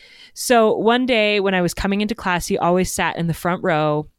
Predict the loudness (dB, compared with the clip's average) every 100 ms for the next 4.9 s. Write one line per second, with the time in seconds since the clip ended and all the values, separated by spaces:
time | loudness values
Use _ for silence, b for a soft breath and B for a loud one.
0 | -10 -8 -4 -4 -2 -2 -4 -8 -10 -4
1 | -2 -2 0 0 -2 -2 -2 0 -2 -10
2 | -14 b b b b b -6 -4 -4 -6
3 | -10 _ _ _ _ -8 -4 -2 -2 -2
4 | -4 -2 -2 -2 -2 -6 -4 -4